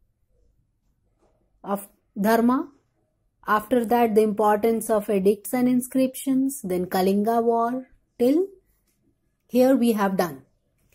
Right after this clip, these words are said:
So today we are going to revise the next topic, new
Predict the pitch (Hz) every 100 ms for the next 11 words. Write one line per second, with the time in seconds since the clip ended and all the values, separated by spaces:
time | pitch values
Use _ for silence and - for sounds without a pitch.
0 | _ _ _ _ _ _ _ _ _ -
1 | - 330 330 294 330 349 330 330 330 247
2 | 277 294 302 320 320 302 269 262 262 269
3 | 294 277 285 247 220 254 269 - 269 254
4 | 262 269 285 277 _ - - _ - 226